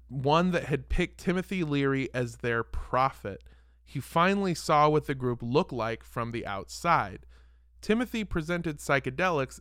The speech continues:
as enlightenment. It was the key to success in whatever you wanted to achieve. Were you a writer or a musician? Well, it would unlock creativity like you've never seen. Therapy wasn't working?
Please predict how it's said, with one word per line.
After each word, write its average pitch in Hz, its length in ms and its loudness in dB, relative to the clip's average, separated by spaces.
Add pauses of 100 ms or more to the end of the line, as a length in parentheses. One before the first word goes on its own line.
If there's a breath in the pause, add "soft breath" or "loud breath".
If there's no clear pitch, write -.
as 123 380 -4
enlightenment. 131 960 -4 (300 soft breath)
It 139 120 0
was 135 220 -2
the 135 80 -4
key 208 320 -6
to 196 180 -4
success 156 600 0
in 139 240 -4
whatever 175 520 0
you 180 160 -2
wanted 135 320 -2
to 123 160 -6
achieve. - 600 -8 (280 soft breath)
Were 127 100 -6
you 131 220 2
a 127 80 4
writer 151 480 2
or 135 240 2
a 127 60 2
musician? 135 720 -4 (320 loud breath)
Well, 135 220 4
it 147 100 4
would 165 220 0
unlock 147 460 2
creativity 156 760 -4
like 127 300 -4
you've 147 280 -6
never 117 380 -4
seen. 143 480 -4 (400 soft breath)
Therapy 170 440 4
wasn't 202 320 2
working? 240 460 0